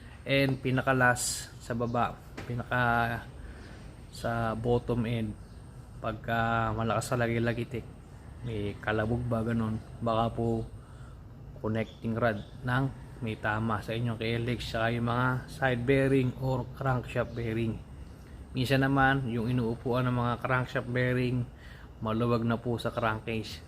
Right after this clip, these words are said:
kaya may nagmumula ng ingay. And pinaka last pa, ito, yung clutch basket o clutch housing, kung tawagin. Pag may alog na yan,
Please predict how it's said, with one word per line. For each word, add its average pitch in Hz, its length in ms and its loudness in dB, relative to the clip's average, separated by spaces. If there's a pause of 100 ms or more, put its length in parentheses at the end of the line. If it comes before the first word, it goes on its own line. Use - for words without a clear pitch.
(120)
kaya 113 160 -2
may 113 80 -2
nagmumula 117 560 2
ng 98 80 0
ingay. 135 480 2 (580)
And 123 560 2
pinaka 120 480 2
last 135 400 0
pa, 123 320 4 (400)
ito, 110 480 -2 (560)
yung 135 400 0 (400)
clutch - 480 0
basket 127 480 -2 (400)
o 120 160 -4
clutch 120 400 -2
housing, 117 320 0
kung 113 80 -2
tawagin. 117 480 0 (240)
Pag 120 160 -8
may 123 160 -2
alog 123 240 0
na 123 240 2
yan, 117 60 0